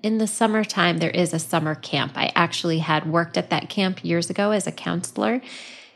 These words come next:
the Elliott Pratt Center. If you're local, this is in New Milford, Connecticut. But still, to have that happen at that exact moment, and, you know, it would have been nearly a year out from the time any campers would have been on that trail,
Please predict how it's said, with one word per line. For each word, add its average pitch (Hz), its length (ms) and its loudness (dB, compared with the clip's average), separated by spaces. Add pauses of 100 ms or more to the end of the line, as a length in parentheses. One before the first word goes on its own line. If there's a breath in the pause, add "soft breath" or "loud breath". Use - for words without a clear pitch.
(180 loud breath)
the 170 260 4
Elliott 180 380 4
Pratt - 320 0
Center. 208 360 -2
If 170 280 -2
you're 165 160 4
local, 160 440 0
this 175 220 0
is 156 120 -4
in 160 160 4
New 156 120 4
Milford, 151 460 -2
Connecticut. 170 680 -2 (640 loud breath)
But - 420 4
still, 170 600 2
to 196 160 -2
have 226 400 2
that 240 160 4
happen 190 440 0
at 170 240 -2
that 175 200 2
exact 175 480 -2
moment, 160 460 2 (180)
and, 156 500 0 (300)
you 180 100 -2
know, 156 120 4
it 160 100 0
would 196 160 4
have 185 120 4
been 170 180 4
nearly 165 400 4
a 170 60 2
year 165 360 2
out 151 320 2
from 151 460 0
the 160 80 -2
time 156 340 -2
any 147 220 -2
campers 170 520 -2
would 165 100 0
have 156 120 -2
been 143 240 -2
on 147 200 -2
that - 200 -6
trail, 156 460 0